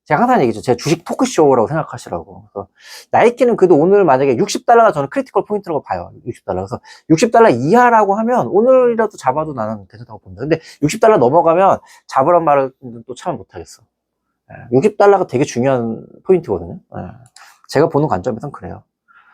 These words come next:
예, 그렇습니다. 그리고 그래서 제가 오늘 어디 매장 가서 아까 아침에 오전 거 자꾸 보시면 알겠지만은 제가 그 신발도 사갖고 왔잖아요, 하나. 아, 그래서 제가 또 챗지피티에 물어봤어요. 예, 요거. 요거 좀 띄워줘.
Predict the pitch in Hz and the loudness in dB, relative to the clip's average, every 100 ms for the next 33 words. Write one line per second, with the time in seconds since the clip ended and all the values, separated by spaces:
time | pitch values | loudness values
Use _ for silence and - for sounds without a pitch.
0 | _ _ _ 104 - - - - - - | _ _ _ -18 -14 -12 -12 -14 -14 -16
1 | _ _ _ _ _ _ _ - - _ | _ _ _ _ _ _ _ -14 -14 _
2 | - - - 143 135 - - 180 175 160 | -20 -16 -4 -2 -2 -4 2 2 4 2
3 | 147 160 170 135 123 120 143 175 170 147 | 2 2 2 0 0 0 2 4 4 0
4 | 127 123 - 120 - 170 143 139 170 143 | -2 -2 0 -4 -4 -6 -4 -2 -4 -8
5 | 123 113 120 139 135 107 110 - 117 110 | -18 _ -16 -10 -4 -4 -4 -12 -8 -6
6 | 107 _ _ _ _ 113 110 101 - 214 | -6 _ _ _ _ -4 -4 -4 0 2
7 | 226 175 185 107 - 95 90 135 90 85 | 4 2 0 -2 -6 -10 -12 -12 -12 -14
8 | 87 _ 95 95 95 95 _ _ _ - | -20 _ -20 -18 -18 -20 _ _ _ -20
9 | _ 127 131 143 139 - - - 185 - | _ -4 0 0 0 -2 -2 0 0 0
10 | 104 139 107 - - _ 98 - - 98 | 0 0 0 -6 -20 _ -18 -18 -12 -12
11 | - _ _ _ _ 131 143 139 - 220 | -12 _ _ _ _ 2 2 2 0 2
12 | 175 95 110 - | 2 -2 -6 -10